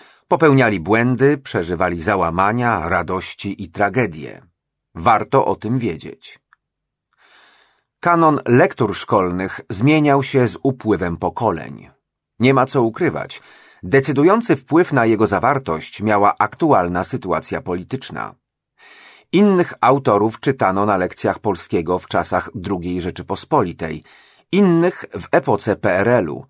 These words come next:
a jeszcze innych obecnie. Zresztą z różnych powodów co kilka lat następują takowe zmiany i tak już chyba pozostanie. Wprawdzie pewne nazwiska, bez względu na obowiązujący ustrój czy światopogląd,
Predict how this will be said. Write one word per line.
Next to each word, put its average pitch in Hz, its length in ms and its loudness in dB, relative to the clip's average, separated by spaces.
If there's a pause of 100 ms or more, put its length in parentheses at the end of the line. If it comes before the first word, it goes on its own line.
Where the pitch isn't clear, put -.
(420)
a 92 120 0
jeszcze 165 320 0
innych 80 600 -6
obecnie. 98 640 -6 (1040)
Zresztą 151 500 2 (120)
z 107 120 -4
różnych 165 340 2
powodów 113 480 2
co 113 140 -2
kilka 139 360 0
lat 98 240 0
następują 101 640 -2
takowe 92 380 -2
zmiany 85 520 -2 (340)
i 180 100 -6
tak 131 240 0
już 113 180 -4
chyba 85 220 -2
pozostanie. 67 840 -8 (640)
Wprawdzie 117 600 2
pewne 120 340 2
nazwiska, 87 800 -2
bez 85 340 0
względu 110 500 0
na 98 220 0
obowiązujący 104 880 0
ustrój 92 520 -6
czy 87 200 -6
światopogląd, 82 960 -4